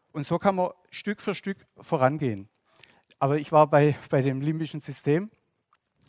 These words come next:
Die erste Ebene ist der Instinkt, Flucht oder Angriff. Das prägt sich aus, also schon in der Forschung sagt man auch, wann, wann fängt überhaupt unsere Prägung an? Die fängt heute im, also wir wissen heute, die fängt schon im Mutterleib an, bevor wir überhaupt gezeugt sind.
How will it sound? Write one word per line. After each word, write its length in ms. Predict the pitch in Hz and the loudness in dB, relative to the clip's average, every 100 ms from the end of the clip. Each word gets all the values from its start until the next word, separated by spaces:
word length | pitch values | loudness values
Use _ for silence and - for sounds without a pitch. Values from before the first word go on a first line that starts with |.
| - _ - - - | -20 _ -20 -20 -2
Die 80 | 190 | 2
erste 280 | 208 - | 2 2
Ebene 280 | 190 190 196 | 0 2 0
ist 160 | 185 - | -2 -4
der 80 | - | -6
Instinkt, 520 | 143 - 185 247 - | -6 -2 -2 -2 -10
Flucht 360 | - 190 - | -6 -6 -4
oder 160 | 185 151 | 2 2
Angriff. 460 | 123 143 120 - _ _ _ - - _ _ _ - | 2 -4 -6 -8 _ _ _ -20 -20 _ _ _ 0
Das 200 | 170 - | 0 0
prägt 400 | - 175 185 - | 2 4 4 0
sich 220 | 170 - | -6 0
aus, 360 | 160 240 - - | 0 0 -6 -2
also 240 | 143 156 151 80 | -2 0 -6 -10
schon 260 | - 175 143 101 - _ _ _ _ | -6 -6 -6 -14 -20 _ _ _ _
in 100 | 156 | -6
der 100 | 151 | -4
Forschung 400 | 135 175 - 196 | -2 -2 -2 -6
sagt 280 | 175 160 - | 0 -2 0
man 100 | 160 | -2
auch, 140 | 143 160 | 0 2
wann, 240 | 156 170 | 2 2
wann 180 | 151 160 | -2 -2
fängt 280 | - 175 170 | -4 -6 -6
überhaupt 400 | 165 143 165 - | -4 -4 -4 -6
unsere 280 | 180 - 160 | -12 -6 -8
Prägung 460 | 143 143 156 139 | -2 -2 -2 -6
an? 300 | 113 143 131 _ _ _ _ - | -6 -8 -10 _ _ _ _ -12
Die 80 | 135 | -6
fängt 280 | 151 147 - | -2 -2 -2
heute 240 | 156 - | -4 -2
im, 200 | 139 - | -12 -8
also 240 | 139 139 131 | -6 -6 -6
wir 140 | 135 | -4
wissen 260 | 175 214 196 | -4 -4 -2
heute, 240 | 175 165 | -2 -2
die 80 | 147 | -6
fängt 240 | 156 160 | -6 -6
schon 140 | - 147 | -6 -8
im 120 | 143 | -6
Mutterleib 600 | 175 196 185 160 147 - | -6 -4 2 2 0 -4
an, 200 | 135 170 | -6 -4
bevor 320 | 143 - 151 | -8 -6 -6
wir 60 | 160 | -4
überhaupt 320 | 147 147 - | -4 -6 -10
gezeugt 420 | 147 - 131 - | -12 -6 -8 -8
sind. 320 | - 107 98 | -12 -12 -12